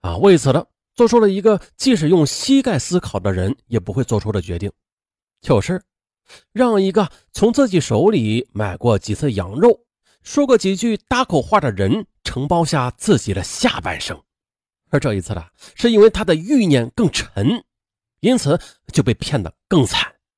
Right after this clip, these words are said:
直至他愤青杀人，也断送了他自己的身家性命。至于江德伟吧，更是显而易见，他是冲着淘金老板去的，指望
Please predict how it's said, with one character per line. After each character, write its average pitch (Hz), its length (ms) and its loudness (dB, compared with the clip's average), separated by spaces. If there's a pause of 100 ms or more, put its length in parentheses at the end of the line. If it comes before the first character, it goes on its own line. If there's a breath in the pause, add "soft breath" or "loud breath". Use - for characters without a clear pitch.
(280)
直 160 340 -2
至 226 340 0 (240)
他 - 160 -6
愤 107 360 -2
青 107 220 -4
杀 107 240 -8
人， 85 360 -8 (880)
也 110 120 0
断 104 200 2
送 113 160 -6
了 92 80 -4
他 107 120 -6
自 107 160 -4
己 90 120 -6
的 95 100 -4
身 98 240 -8
家 92 140 -4
性 98 180 -6
命。 82 140 -14 (1700)
至 247 160 0
于 240 60 -2
江 233 140 0
德 226 80 2
伟 190 140 4
吧， 180 220 -2 (320)
更 202 160 0
是 185 80 4
显 123 160 0
而 175 100 0
易 180 120 -4
见， 196 180 -2 (640)
他 240 100 -4
是 233 100 2
冲 254 220 -2
着 202 100 4
淘 - 240 0
金 226 160 2
老 180 140 2
板 156 180 0
去 165 160 0
的， 151 100 -10 (440 soft breath)
指 208 140 2
望 247 220 4